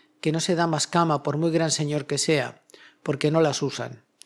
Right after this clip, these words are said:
Y todos aquellos palacios muy lucidos y encalados y barridos y enramados. Y como llegamos y entramos en un gran patio, luego tomó por la mano el gran Montezuma a nuestro capitán,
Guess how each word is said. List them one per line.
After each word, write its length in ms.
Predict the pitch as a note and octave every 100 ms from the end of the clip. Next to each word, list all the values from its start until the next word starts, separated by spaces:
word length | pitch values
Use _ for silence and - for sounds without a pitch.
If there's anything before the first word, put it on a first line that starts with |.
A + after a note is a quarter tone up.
| - - - _ D#3
Y 60 |
todos 320 | - F3+ F3+
aquellos 320 | F3 E3+ E3+ -
palacios 480 | D3+ D#3+ D#3 D3+
muy 180 | D3 F3
lucidos 520 | D#3+ - E3 D#3 D3+
y 60 | D#3
encalados 720 | C#3+ B2+ D3 D#3 C#3+ D3+ - -
y 140 | E3+
barridos 580 | D#3+ D#3+ E3+ D3+ D3 -
y 100 | F3
enramados. 720 | D#3+ D3 C#3 C#3+ A#2+ B2 - _ _ _ _ _ _ _ _ _ _ _ _ _ _ _ _ _ _ _ _ _ _
Y 120 | D#3
como 220 | - D#3+
llegamos 480 | D#3+ E3+ G3 G3 -
y 40 | F3
entramos 480 | D3+ F3 E3 B2+
en 120 | C#3+ D#3+
un 80 |
gran 280 | F3 E3 C#3+
patio, 480 | D#3+ D3+ C3 C3 C3+ _
luego 280 | E3 F3 F3+
tomó 300 | F3 F3 E3
por 140 | D#3+
la 120 | D#3
mano 300 | D#3+ E3 C#3+
el 40 | C#3+
gran 200 | D#3+ E3+
Montezuma 720 | D#3+ D3+ C#3+ F3+ D3 C3 D3+
a 40 |
nuestro 320 | D3 C#3 C#3+ C3+
capitán, 600 | C#3 C#3+ E3 D#3 A#2+